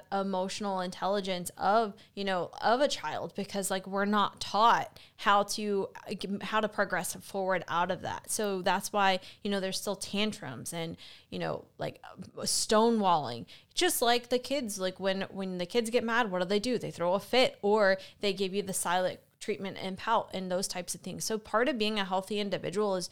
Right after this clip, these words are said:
truly effectively being able to learn how to communicate on deep levels,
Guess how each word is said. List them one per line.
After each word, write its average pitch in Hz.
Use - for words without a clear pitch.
truly 269
effectively 202
being 196
able 190
to 190
learn 175
how 175
to 180
communicate 180
on 165
deep 165
levels, 151